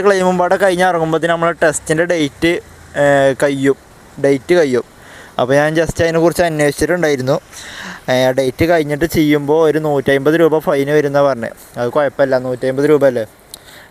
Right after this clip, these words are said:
അതിൻ്റെ മുമ്പ് കഴിയണമെന്നുണ്ടെങ്കിൽ വർക്ക്ഷോപ്പ് കൊടുക്കണം, വർക്ക്ഷോപ്പ് കൊടുത്താൽ നല്ല റേറ്റ് ആവും. അപ്പോൾ അടുത്ത പതിനഞ്ചാം തീയതി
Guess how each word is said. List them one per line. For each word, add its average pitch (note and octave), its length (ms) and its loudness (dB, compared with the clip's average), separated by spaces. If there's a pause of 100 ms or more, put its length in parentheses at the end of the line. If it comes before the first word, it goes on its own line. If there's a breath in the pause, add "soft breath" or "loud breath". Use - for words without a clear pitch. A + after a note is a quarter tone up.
അതിൻ്റെ C#3 520 2
മുമ്പ് C3+ 420 -4
കഴിയണമെന്നുണ്ടെങ്കിൽ D3 580 0
വർക്ക്ഷോപ്പ് C3+ 480 0
കൊടുക്കണം, B2 400 -4
വർക്ക്ഷോപ്പ് B2 320 -2
കൊടുത്താൽ C#3+ 260 0
നല്ല C#3 260 0
റേറ്റ് C3 360 -2
ആവും. A2 120 -4 (760 loud breath)
അപ്പോൾ C3 540 -2
അടുത്ത C3+ 320 -2
പതിനഞ്ചാം C3+ 600 0
തീയതി D#3 120 0